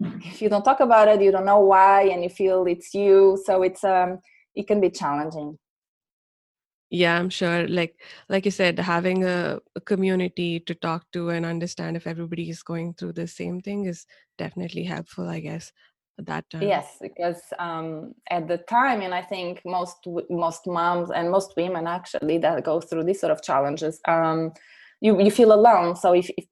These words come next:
Speaker 1: you think the problem is in you and this, this is the problem, you think it's, it's you. So it's by speaking to other people and to other moms that you start realizing, "Oh, actually, <laughs> I'm not the problem."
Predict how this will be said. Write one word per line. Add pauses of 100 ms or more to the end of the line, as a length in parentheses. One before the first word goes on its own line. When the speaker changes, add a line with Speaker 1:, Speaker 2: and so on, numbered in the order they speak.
(140)
Speaker 1:
you
think
the
problem
is
in
you
and
this,
this
is
the
problem,
you
think
it's,
it's
you.
So (400)
it's
by
speaking
to
other
people
and
to
other
moms
that
you
start
realizing,
"Oh,
actually,
<laughs>
I'm
not
the
problem."